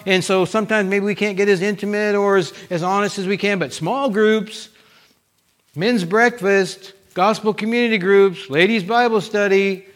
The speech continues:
If you aren't involved in a small group, you aren't taking advantage of the money left in the envelope in the Bible to its fullest extent.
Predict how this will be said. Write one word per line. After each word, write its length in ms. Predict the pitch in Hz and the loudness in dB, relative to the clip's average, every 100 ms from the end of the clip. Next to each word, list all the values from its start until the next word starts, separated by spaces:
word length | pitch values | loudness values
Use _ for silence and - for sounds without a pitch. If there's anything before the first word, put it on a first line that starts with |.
| _ _ _ _ _ - | _ _ _ _ _ -8
If 160 | 160 | -4
you 160 | 196 202 | 2 4
aren't 220 | 214 247 | 4 4
involved 480 | 247 190 226 240 208 | 2 0 2 2 2
in 100 | 202 | 0
a 60 | 190 | -2
small 380 | 208 240 254 | -2 0 0
group, 280 | 196 202 190 | 0 -2 -2
you 180 | 190 214 | -2 -2
aren't 260 | 190 220 202 | 2 2 2
taking 360 | 220 226 220 208 | 2 2 0 0
advantage 480 | 170 214 240 226 | 0 0 2 2
of 120 | 208 175 | 0 0
the 80 | |
money 300 | 190 226 233 | -2 0 0
left 280 | 202 214 214 | 2 0 0
in 120 | 220 | -2
the 100 | 208 | 0
envelope 400 | 220 220 220 220 | 0 2 2 0
in 80 | 220 | -2
the 80 | 202 | -2
Bible 640 | 208 240 208 135 117 101 - _ _ _ _ - | 0 0 2 0 -2 -6 -16 _ _ _ _ -4
to 140 | 185 | -2
its 140 | 165 | -2
fullest 420 | - 165 143 127 127 | -4 -4 -4 -6 -10
extent. 520 | 107 - 117 80 | -16 -16 -16 -16